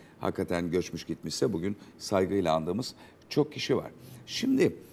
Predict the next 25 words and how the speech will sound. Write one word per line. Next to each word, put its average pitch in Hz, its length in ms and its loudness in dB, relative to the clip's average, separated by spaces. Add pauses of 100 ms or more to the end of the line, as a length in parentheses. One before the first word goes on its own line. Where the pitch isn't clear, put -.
(300)
e, 95 260 4
sorun 190 420 4
şu 208 340 2
bence 85 380 2
bir 95 180 4
rektör 87 300 6
açısından 80 480 0
da 62 120 -6
bu. 58 120 -6 (400)
Yani, 101 440 4 (540)
e, 95 440 8
gençleri 135 640 6 (200)
bütün 185 400 2
bunları 117 320 6
yapmak 101 440 2
için 107 160 -2
serbest 110 580 4
bırakıp 180 380 4 (420)
herkesin 143 420 2
başına 117 320 4
okşayamazsın. - 640 -4
Çünkü 107 460 4 (280)
sonuçta 110 600 2 (380)
gençler 104 380 4
mutlaka 127 600 0